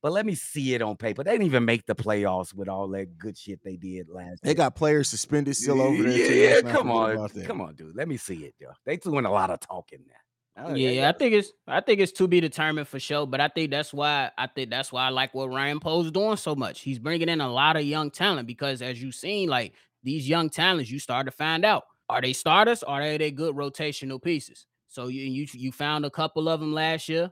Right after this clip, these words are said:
Speaker 3: You hoping that these guys can, that, that, that was drafted this past, uh, draft can go ahead and continue to build this thing out. So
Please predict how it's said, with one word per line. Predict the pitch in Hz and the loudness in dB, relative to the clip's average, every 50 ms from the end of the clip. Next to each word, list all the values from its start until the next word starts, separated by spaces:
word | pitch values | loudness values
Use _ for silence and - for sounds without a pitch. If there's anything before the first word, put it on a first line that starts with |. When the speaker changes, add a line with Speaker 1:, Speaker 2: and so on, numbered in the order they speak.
| _ | _
Speaker 3:
You | - 117 120 | -12 -10 -6
hoping | 127 143 151 - 151 143 | -4 -4 -4 -2 -4 -4
that | 143 147 143 - | -4 -4 -6 -6
these | 147 147 151 151 131 | -6 -6 -6 -6 -6
guys | 123 151 151 151 151 151 151 - | -4 -2 -2 0 0 -2 -4 -6
can, | - 139 131 131 120 - - | -10 -10 -10 -10 -10 -10 -10
that, | 127 123 117 | -10 -10 -8
that, | 120 135 131 123 110 | -8 -8 -8 -8 -8
that | 127 127 | -10 -10
was | 127 123 107 | -10 -12 -10
drafted | 120 139 156 156 156 139 - 139 123 | -6 -2 -2 -2 -2 -2 -6 -8 -4
this | 131 156 160 - | -4 -4 -4 -4
past, | - - 156 160 170 170 165 - - - - | -6 -4 -2 0 0 0 -2 -4 -10 -14 -10
uh, | 151 156 160 165 160 156 | -8 -6 -4 -4 -4 -6
draft | 139 139 170 175 180 180 185 190 _ _ _ _ _ _ _ - | -4 -2 0 2 2 2 0 -2 _ _ _ _ _ _ _ -4
can | - 143 | -2 0
go | 131 170 175 175 | 4 6 6 6
ahead | 175 156 185 180 180 175 | 6 4 4 4 4 4
and | 170 - | 2 -2
continue | 165 - - 180 185 185 180 | -8 -8 -4 -4 -2 -2 -2
to | 180 170 | -4 -4
build | 151 170 180 190 185 | -2 -2 -2 -2 -2
this | 175 175 170 | -4 -6 -6
thing | - 175 175 180 180 175 | -6 -6 -4 -4 -2 0
out. | 196 190 139 - - | 0 0 0 -2 -6
So | - - 117 117 117 110 | -10 -8 -6 -6 -6 -8